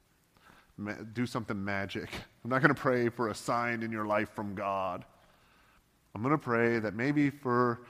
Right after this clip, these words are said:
the rest of church today, you put your faith fully in Jesus. And then maybe on the way home you do too.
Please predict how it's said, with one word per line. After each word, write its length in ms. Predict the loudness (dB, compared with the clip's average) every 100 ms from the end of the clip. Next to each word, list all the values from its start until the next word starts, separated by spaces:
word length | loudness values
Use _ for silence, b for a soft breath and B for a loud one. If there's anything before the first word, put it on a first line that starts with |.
| B B B
the 100 | 0
rest 280 | 0 0
of 100 | -6
church 320 | -2 -2 -2 -6
today, 320 | -6 -4 -4
you 220 | -2 -4
put 240 | -4 -6
your 100 | -6
faith 260 | -6 -6 -6
fully 340 | -6 -4 -4
in 100 | -6
Jesus. 560 | -8 -10 -8 -12 -12 -18 _ _ b b b
And 80 | -2
then 140 | 0
maybe 320 | 2 4 6 6
on 100 | 4
the 80 |
way 200 | 4 4
home 300 | 2 -2 -2
you 100 | -2
do 160 | -2 -4
too. 300 | -4 -8 -8